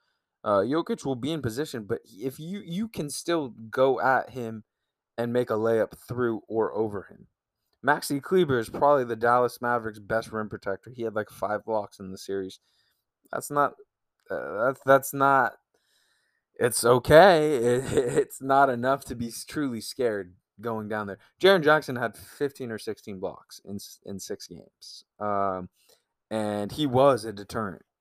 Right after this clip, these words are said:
right? Like, we would get downhill, and Jaren would be waiting, and I remember there were plenty of times where we get a clean, get downhill,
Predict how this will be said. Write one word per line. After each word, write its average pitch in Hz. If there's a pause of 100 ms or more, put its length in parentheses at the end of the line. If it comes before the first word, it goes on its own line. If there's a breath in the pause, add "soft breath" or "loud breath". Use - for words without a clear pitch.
right? 101
Like, 110
we 135
would 120
get 135
downhill, 113 (440 soft breath)
and 117
Jaren 123
would 113
be 110
waiting, 117
and 110
I 110
remember 110
there 101
were 95
plenty 120
of 110
times 117
where 104
we 123
get 117
a 107
clean, 123 (480 soft breath)
get 147
downhill, 139